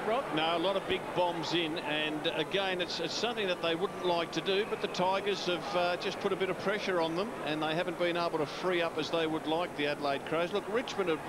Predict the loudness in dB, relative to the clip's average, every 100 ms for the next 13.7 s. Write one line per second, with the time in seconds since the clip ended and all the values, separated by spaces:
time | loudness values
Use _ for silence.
0 | -2 0 0 0 0 0 0 0 0 -2
1 | 0 0 0 0 0 2 0 0 -6 -10
2 | -8 0 2 2 0 2 2 2 0 0
3 | -2 -2 -2 -2 0 2 2 -2 -8 -8
4 | -10 -10 -10 -4 0 0 0 0 2 2
5 | 2 2 2 2 0 0 0 0 0 0
6 | 0 -2 0 -2 -2 -2 2 2 2 0
7 | -4 -8 -4 0 2 2 2 0 0 0
8 | -2 0 0 0 -2 0 2 2 0 -2
9 | 0 0 2 2 2 0 0 0 0 0
10 | -2 0 0 0 -2 0 0 0 0 0
11 | -2 -2 -2 -2 -2 0 -2 0 -2 0
12 | 0 0 -2 0 0 -2 -6 -8 -8 -8
13 | -6 0 0 0 0 0